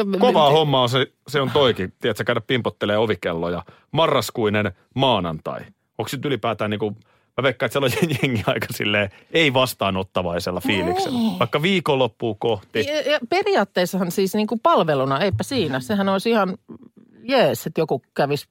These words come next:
Speaker 1: tuoretta kalaa. Mut sen verran on kyllä skeptinen ihminen tänä päivänä, että ensimmäisenä niinku miettii, että mistä, onks tää ihan, onks tää niinku ihan päivänvalon kestävää kalaa?
Speaker 2: Mm.
Speaker 1: Vo-, uskaltaako sitä syödä?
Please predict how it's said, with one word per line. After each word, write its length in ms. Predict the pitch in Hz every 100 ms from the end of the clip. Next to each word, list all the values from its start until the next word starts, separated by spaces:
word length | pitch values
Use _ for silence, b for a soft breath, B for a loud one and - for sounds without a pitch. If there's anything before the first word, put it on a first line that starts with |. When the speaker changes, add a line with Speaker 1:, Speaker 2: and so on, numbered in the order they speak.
| -
Speaker 1:
tuoretta 400 | 160 123 - -
kalaa. 280 | 135 127 120
Mut 200 | 151 - - B B B
sen 260 | - 339 247
verran 240 | 190 233
on 160 | 247 214
kyllä 180 | 220 208
skeptinen 600 | - 214 - 156 135 135
ihminen 440 | 127 123 104 - - _
tänä 200 | 175 147 -
päivänä, 360 | 139 123 127
että 140 | 143 -
ensimmäisenä 520 | 196 170 165 156 165
niinku 180 | 156 160
miettii, 380 | 160 135 - 123
että 120 | 160
mistä, 300 | 160 - -
onks 160 | 151 -
tää 160 | 127
ihan, 300 | 120 113 101 - _ _ _ _ _ _ -
onks 160 | 160 -
tää 140 | 156
niinku 180 | 139 143
ihan 120 | 139
päivänvalon 500 | - 156 139 139 127
kestävää 460 | 123 123 - 131 127
kalaa? 400 | - 139 131 120 - -
Speaker 2:
Mm. 220 | 113 98 87 _ _ _ _ _ _ _ _ _ _ -
Speaker 1:
Vo-, 140 | 160 160
uskaltaako 480 | 185 160 135 -
sitä 180 | - -
syödä? 440 | 127 165 139 123